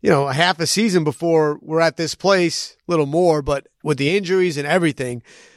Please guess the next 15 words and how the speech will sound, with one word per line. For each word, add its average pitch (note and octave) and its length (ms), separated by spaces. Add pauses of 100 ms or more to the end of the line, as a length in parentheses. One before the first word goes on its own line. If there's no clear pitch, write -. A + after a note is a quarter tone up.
(120)
are E3 120
you, B3+ 300
when F#3+ 200
you're B3 140
watching A3 340
the F#3 100
game F#3+ 260
now, F3+ 280
are C#3+ 120
you F#3 280
seeing G3+ 680 (1400)
things G3+ 300
from E3 140
Chauncey F#3+ 480
that E3 300